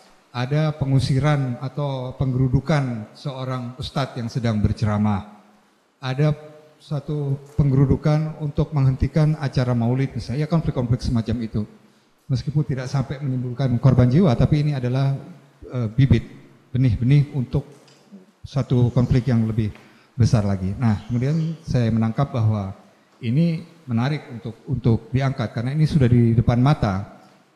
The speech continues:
persoalan itu tadi. Jadi, kenapa bid'ah? Karena ritual-ritual tradisional tadi itu yang seperti maulud, yasin dan segala macam itu oleh kelompok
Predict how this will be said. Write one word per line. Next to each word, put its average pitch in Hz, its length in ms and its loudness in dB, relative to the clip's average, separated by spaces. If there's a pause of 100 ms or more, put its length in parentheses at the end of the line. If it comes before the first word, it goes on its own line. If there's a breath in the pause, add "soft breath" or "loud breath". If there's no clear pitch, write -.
persoalan 110 800 -4 (640 soft breath)
itu 139 200 -10
tadi. 95 240 -6 (160)
Jadi, 135 640 2
kenapa 175 320 2
bid'ah? 123 800 -2
Karena 220 480 0
ritual-ritual 170 640 4
tradisional 147 640 4
tadi 120 240 2
itu 117 160 2
yang 139 160 2
seperti - 400 0
maulud, 120 480 2
yasin 113 320 -4
dan 110 160 -2
segala 107 200 -4
macam 165 320 -2
itu 180 200 -2
oleh 175 320 -4
kelompok 151 360 0